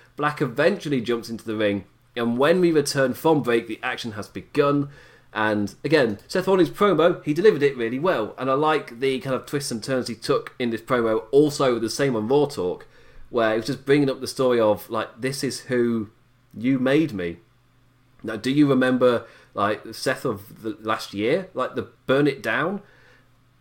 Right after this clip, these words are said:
It's like, yeah, yeah, you, you, you turned me into the man I am today, and you still hate me? Like, you don't have any,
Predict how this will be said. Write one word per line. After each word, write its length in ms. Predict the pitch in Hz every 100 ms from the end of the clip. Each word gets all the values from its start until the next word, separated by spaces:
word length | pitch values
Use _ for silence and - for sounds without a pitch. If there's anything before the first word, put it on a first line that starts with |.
| _
It's 80 | 139
like, 160 | 143 160
yeah, 220 | 156 -
yeah, 180 | 165 175
you, 420 | 143 143 135 127 - _ _ -
you, 280 | 147 143 - _ _
you 180 | 170 170
turned 460 | 143 160 196 185 135
me 200 | 113 113
into 140 | 117
the 80 | 120
man 180 | 135 131
I 100 | 127
am 160 | 127
today, 360 | 120 113 156 139
and 100 | 107
you 60 | 98
still 680 | - - 117 117 139 131 - _ _ _ _ _ -
hate 420 | 117 143 - -
me? 280 | 120 120 156
Like, 180 | 156 131
you 80 | 127
don't 200 | 151 143
have 300 | 139 131 - _ -
any, 500 | 120 123 123 110